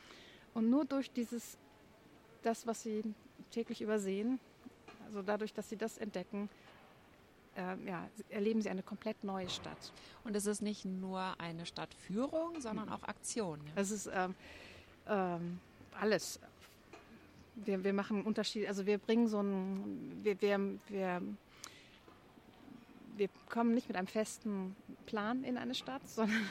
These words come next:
Speaker 1: sondern entwickeln also die Hauptaktionen eigentlich erst vor Ort. Wir bringen aber so ein paar Aktionen von vornherein mit, mit denen wir sofort anfangen können zu arbeiten. So unser Ziel ist es, so eine Stadt, ähm, alles über eine Stadt herauszufinden,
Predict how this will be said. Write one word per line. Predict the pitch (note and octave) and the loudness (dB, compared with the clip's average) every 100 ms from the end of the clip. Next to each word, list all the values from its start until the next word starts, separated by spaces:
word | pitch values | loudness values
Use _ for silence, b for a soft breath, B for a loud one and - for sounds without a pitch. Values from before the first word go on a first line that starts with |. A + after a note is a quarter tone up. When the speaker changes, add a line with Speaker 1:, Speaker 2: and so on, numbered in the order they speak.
| E3+ | 2
Speaker 1:
sondern | G#3+ G#3 | 4 4
entwickeln | G3+ G3 G#3 A#3 B3+ A3 | 2 2 0 2 4 4
also | G3+ | 2
die | G3 G#3 | 2 0
Hauptaktionen | - B3 - G#3 - - A3 A3 G3+ | 2 2 2 -4 -4 0 2 2 0
eigentlich | G3 - | -2 -4
erst | - - | -6 -4
vor | - F#3 | -2 2
Ort. | G#3 - B B - | 2 2 B B 0
Wir | G#3+ | 2
bringen | A#3 C4 A#3 | 6 6 6
aber | G#3+ | 6
so | G#3 | 4
ein | G#3 | 2
paar | A3 A3 | 4 4
Aktionen | G#3 - - G#3 A3 | 4 2 0 4 2
von | G#3 | 0
vornherein | F#3+ G3 F#3+ F3 E3+ A3 | -2 0 2 2 2 2
mit, | D4+ - | 0 -2
mit | G#3 A3 | 2 4
denen | G#3 | 4
wir | F#3+ | 2
sofort | F#3+ - G3 - | -2 -2 0 0
anfangen | G3+ G3 F#3+ F3 | -2 -2 -4 -2
können | G3 F#3 | -2 -2
zu | - | 0
arbeiten. | G3 A3 A#3 A3 A3 G#3+ G#3+ B B B B B B B - G3+ | 4 6 6 4 4 0 0 B B B B B B B -8 0
So | G3+ | 2
unser | G3+ G#3 | 4 4
Ziel | - D4 D#4 | 4 4 6
ist | C4 B3+ | 6 2
es, | A#3+ - - - - - - | 0 -4 -8 -12 -12 -10 -2
so | A#3 | 4
eine | G#3+ G#3+ | 4 4
Stadt, | - B3 B3+ - - - - - - - | 4 4 2 0 -8 -8 -8 -8 -6 0
ähm, | G#3+ G#3 G3+ G3 G3 G3 - - - - | 4 6 6 4 4 2 -2 -6 -6 8
alles | B3 C#4+ | 10 10
über | B3+ A#3 | 8 6
eine | G#3+ | 6
Stadt | G#3+ A3 G#3 | 6 4 4
herauszufinden, | A3 - G#3 G#3 - - A3+ G#3+ G#3 G3+ | 2 4 2 2 0 2 4 4 2 2